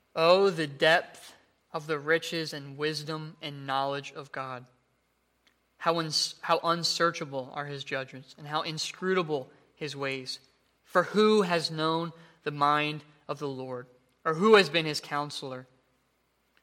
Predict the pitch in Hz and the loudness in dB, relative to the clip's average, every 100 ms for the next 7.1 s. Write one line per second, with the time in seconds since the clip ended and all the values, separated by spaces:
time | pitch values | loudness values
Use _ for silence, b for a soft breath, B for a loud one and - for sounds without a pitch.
0 | _ 165 175 214 202 143 180 170 156 165 | _ 0 6 8 8 8 4 4 2 4
1 | 165 160 - 160 156 151 B B 160 147 | 4 2 -8 -6 -6 -8 B B -10 -6
2 | 160 151 147 147 139 135 - 139 131 131 | -2 -2 -2 -8 -8 -8 -8 -10 -10 -14
3 | _ _ _ _ _ _ _ _ _ _ | _ _ _ _ _ _ _ _ _ _
4 | 170 151 - 170 170 190 180 185 185 196 | -2 -2 0 6 6 6 -2 -4 -6 -10
5 | b b 151 151 - 170 170 170 160 160 | b b -8 -8 -8 -2 0 0 -4 -8
6 | 165 b b 147 151 - - 180 151 139 | -10 b b -12 -8 -8 -4 -4 -6 -10
7 | 131 | -12